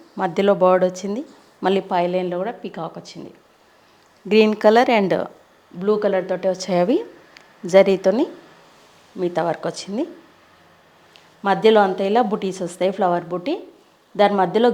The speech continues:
గ్రీన్ కలర్ తోటి మీనా వర్క్ వచ్చింది, చిన్న డాట్ లాగా. శారీ నిండా ఉన్నాయి బుటీస్, లోపల వరకు కూడా సేమ్ ఉంటుంది. కింది వైపు కూడా సేమ్ బార్డర్.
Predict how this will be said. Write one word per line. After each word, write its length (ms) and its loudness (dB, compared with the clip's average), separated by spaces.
గ్రీన్ 320 0
కలర్ 300 0
తోటి 200 -4
మీనా 260 -4
వర్క్ 220 -8
వచ్చింది, 360 -10
చిన్న 320 -2
డాట్ 320 4
లాగా. 240 -4
శారీ 340 6
నిండా 320 6
ఉన్నాయి 200 2
బుటీస్, 360 0
లోపల 360 2
వరకు 180 -6
కూడా 140 -4
సేమ్ 280 2
ఉంటుంది. 340 -4
కింది 300 4
వైపు 160 0
కూడా 120 0
సేమ్ 240 0
బార్డర్. 320 -2